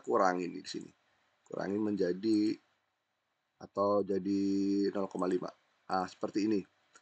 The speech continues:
Nah, lalu kita akan masukkan gambarnya ini. Nah, sebelum kita masukkan, kita grup dulu ya. Jangan lupa di grup dulu gambar ini sama garisnya. Atau tadi saya keluarkan dulu deh.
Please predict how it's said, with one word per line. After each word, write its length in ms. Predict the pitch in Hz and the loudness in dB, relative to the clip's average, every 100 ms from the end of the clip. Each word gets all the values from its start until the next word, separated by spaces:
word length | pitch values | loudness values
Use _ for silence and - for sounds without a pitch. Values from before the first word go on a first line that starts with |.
| _ - | _ 0
Nah, 80 | 123 135 | 8 10
lalu 160 | 170 - | 10 8
kita 240 | 165 165 | 6 10
akan 160 | 165 160 | 10 10
masukkan 400 | 151 - 139 120 | 8 6 6 6
gambarnya 560 | 104 104 98 87 71 52 | 4 4 4 2 -2 -16
ini. 180 | 80 62 _ _ _ _ _ _ _ _ _ _ _ _ _ _ _ _ _ _ _ _ _ _ _ - _ _ _ _ _ - | -16 -16 _ _ _ _ _ _ _ _ _ _ _ _ _ _ _ _ _ _ _ _ _ _ _ -20 _ _ _ _ _ -8
Nah, 80 | 123 | -2
sebelum 240 | 139 139 | 4 4
kita 240 | 143 147 147 | 8 8 8
masukkan, 560 | 143 143 - 107 127 | 6 2 4 6 6
kita 340 | 147 139 123 127 | 2 2 6 6
grup 240 | 139 139 120 | 6 4 4
dulu 320 | 120 127 180 | 6 8 8
ya. 160 | 139 - | 6 2
Jangan 160 | 113 117 | 0 0
lupa 240 | 117 123 | 0 0
di 80 | 123 | 0
grup 240 | 117 120 | 0 0
dulu 400 | 113 101 92 104 - _ _ _ _ _ _ _ _ _ _ 98 | 0 0 0 -4 -10 _ _ _ _ _ _ _ _ _ _ -6
gambar 320 | 98 101 101 95 | -2 -2 -2 -2
ini 320 | 98 135 175 - | -2 0 -2 -6
sama 320 | - - 101 104 | -8 -2 0 0
garisnya. 640 | 104 104 110 151 143 107 - _ _ _ _ _ _ _ _ _ _ _ _ _ _ _ | -2 -2 0 4 6 4 -2 _ _ _ _ _ _ _ _ _ _ _ _ _ _ _
Atau 320 | - 117 117 | -8 0 0
tadi 240 | 113 107 110 | 0 -4 -4
saya 160 | 110 104 | -6 -4
keluarkan 380 | 104 101 101 | -4 -4 -4
dulu 240 | 101 104 | -2 -2
deh. 80 | 104 | -2